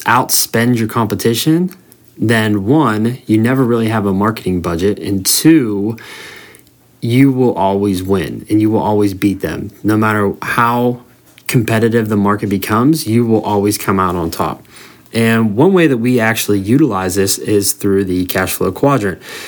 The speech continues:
And basically what it is, is an acquisition strategy that's designed for businesses to help dramatically increase the amount that you can spend to acquire a client profitably.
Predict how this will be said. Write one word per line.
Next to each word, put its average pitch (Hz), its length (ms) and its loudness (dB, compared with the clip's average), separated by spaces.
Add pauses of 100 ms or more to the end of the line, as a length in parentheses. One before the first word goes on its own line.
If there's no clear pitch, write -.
(240)
And 113 160 2
basically 123 640 2
what 123 200 0
it 117 120 0
is, 104 320 0
is 98 560 -2
an 98 480 -4
acquisition 113 640 0
strategy 98 640 -2
that's 104 300 -2
designed 104 500 0
for 104 100 -2
businesses 101 760 -2 (580)
to 123 140 2
help 156 240 0
dramatically 127 800 0
increase 127 380 0
the 113 100 0
amount 104 420 0
that 117 80 -2
you 110 160 0
can 104 200 0
spend 147 400 0
to 110 120 -2
acquire 104 460 0
a 92 140 -6
client 95 440 -4
profitably. 80 720 -4